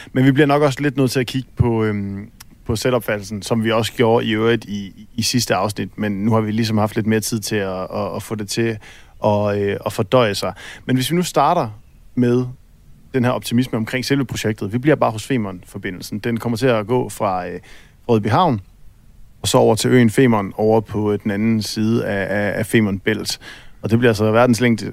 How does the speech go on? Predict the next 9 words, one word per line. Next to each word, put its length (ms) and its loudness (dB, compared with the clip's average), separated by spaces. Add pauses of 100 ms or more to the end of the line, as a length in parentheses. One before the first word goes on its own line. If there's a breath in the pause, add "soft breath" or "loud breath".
længste 320 4
sænketunnel, 600 4 (120)
og, 240 4
øh, 40 2
hvis 140 -4
man 120 4
hører 140 8
mere 300 8
sådan 340 0